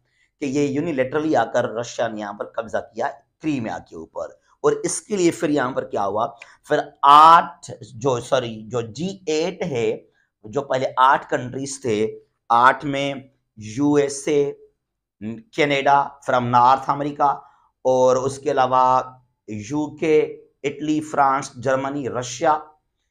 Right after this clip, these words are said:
ये यूरोप से हैं और जापान, ये एशिया से है। तो जी एट पहले था, अब रशिया को यहाँ से बाहर किया गया। ये एक, अ, रिएक्शन दिखाया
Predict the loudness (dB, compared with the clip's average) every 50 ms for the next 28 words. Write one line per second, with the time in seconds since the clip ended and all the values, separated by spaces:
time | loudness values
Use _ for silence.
0 | _ _ -12 -8 -6 -4 -2 -2 0 0 -2 -2 -4 -6 -6 -6 -4 -4 -6 -8
1 | -6 -4 -4 -4 -4 -6 -8 -6 -6 -6 -4 -2 0 0 0 0 -2 -6 -6 -6
2 | -6 -6 -6 -8 -6 -6 -6 -8 -8 -8 -8 -10 -8 -8 -8 -8 -10 -12 -10 -8
3 | -6 -6 -6 -6 -8 -4 -2 0 0 -2 -2 -6 -4 -4 -4 -4 -4 -4 -4 -4
4 | -4 -6 -8 -16 _ _ _ -20 -4 2 2 2 4 4 2 2 2 0 0 2
5 | 2 2 2 0 -2 -2 0 2 0 0 -2 -6 -10 -10 -6 0 4 4 6 6
6 | 4 0 -2 0 2 2 2 2 2 0 -2 -2 -6 -18 _ _ _ -14 -4 2
7 | 4 4 4 2 0 -6 -4 -2 0 2 2 2 2 2 4 4 4 2 0 -4
8 | -8 -4 -2 -2 -2 -2 -4 -10 -10 -8 -10 -10 -8 -6 -2 2 2 2 2 -2
9 | -6 _